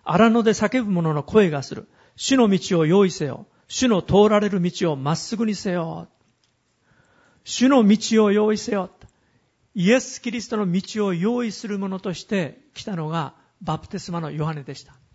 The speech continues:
バプテスマのヨハネの福音の第一声が、マタイによる福音書はルカによる福音書に書かれています。「悔い改めよ。天の御国が近づいたから。悔い改めなさい。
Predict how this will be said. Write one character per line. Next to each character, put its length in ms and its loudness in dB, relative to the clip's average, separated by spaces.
バ 160 2
プ 120 -10
テ 100 0
ス 120 -8
マ 80 2
の 100 0
ヨ 120 2
ハ 100 0
ネ 60 -2
の 140 -2
福 280 -2
音 120 0
の 120 0
第 300 2
一 200 -8
声 160 -2
が、 240 -6
マ 200 2
タ 140 0
イ 60 0
に 60 -2
よ 80 0
る 80 -4
福 160 -10
音 120 -2
書 160 -2
は 160 -4
ル 140 4
カ 120 4
に 80 2
よ 60 2
る 60 -4
福 180 -10
音 80 -4
書 120 -8
に 140 -6
書 80 -16
か 120 -8
れ 80 -8
て 120 -4
い 40 -4
ま 160 -12
す。 200 -20
「悔 260 2
い 220 -2
改 140 -2
め 120 2
よ。 280 -4
天 300 2
の 120 0
御 100 -2
国 200 -4
が 140 -4
近 260 -8
づ 140 -4
い 60 -10
た 120 -16
か 100 -20
ら。 80 -20
悔 400 2
い 40 -2
改 100 -6
め 100 -4
な 100 -4
さ 260 -6
い。 140 -14